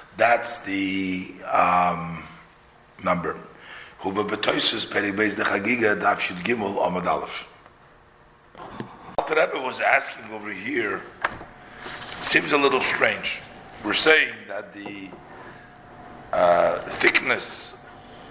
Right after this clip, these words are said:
of the, uh, sky is five hundred years walking. How much is the area between the skies? Five hundred. And when he says the Talfei HaChayis, the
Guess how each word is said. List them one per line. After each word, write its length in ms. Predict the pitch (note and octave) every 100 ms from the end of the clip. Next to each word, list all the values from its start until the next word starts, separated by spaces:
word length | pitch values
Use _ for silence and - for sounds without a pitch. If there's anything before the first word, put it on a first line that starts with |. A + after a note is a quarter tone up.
| - - - -
of 420 | A3 G3 F#3+ - - - - - - F#2+
the, 360 | F#2+ F#2 E2+ D#2 D#2 - -
uh, 180 | D#2+ D#2+
sky 600 | - - C3 C3 G#2+ G2+ F#2
is 80 | -
five 240 | G#2+ A2
hundred 260 | G2+ G2+ F#2+
years 260 | F#2+ F2 E2+ F2
walking. 400 | E2 - - - - - - - - - - - -
How 180 | A#2+ C#3
much 340 | C#3 B2+ - -
is 380 | A2+ A#2 G#2+ F2
the 460 | G#2 G#2 G2+ G2 F2 E2 - - -
area 460 | A#2 B2+ B2 A2+
between 540 | G#2 G2+ - B2 C3+ C3+
the 120 | C3
skies? 480 | - - A2+ G2+ -
Five 300 | - A2+ A#2
hundred. 380 | - - - - - - - - - - -
And 140 | F#2+
when 140 | A#2 C3+
he 100 | B2+
says 580 | - C#3 D3 C#3 - -
the 80 | F#2+ - -
Talfei 480 | - - - A2+ E2+
HaChayis, 640 | - B2 A#2 F#2+ - - - F#2+
the 320 | F#2 F2